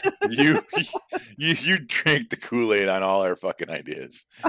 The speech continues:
You're definitely watching the show. Honestly, if you've listened to this point in this episode,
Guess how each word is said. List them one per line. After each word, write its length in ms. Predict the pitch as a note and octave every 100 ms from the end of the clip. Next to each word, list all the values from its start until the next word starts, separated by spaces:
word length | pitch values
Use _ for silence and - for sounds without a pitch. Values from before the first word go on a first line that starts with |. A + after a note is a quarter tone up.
| - G#4+
You're 160 | G2 -
definitely 480 | A2+ - G#2 G2 F#2
watching 460 | E2+ D#2 - -
the 80 | E2+
show. 220 | - F2 - - - -
Honestly, 500 | C3+ D3+ F3 D#3+ D#3
if 140 | D3+ B2
you've 240 | E3 B2+
listened 500 | A#2+ C3 - C#3 B2+
to 120 | B2
this 240 | G#2 A2+ -
point 320 | A2+ A2+ A2+
in 80 | G2
this 220 | G2+ G#2
episode, 440 | G2 A2 B2 A#2+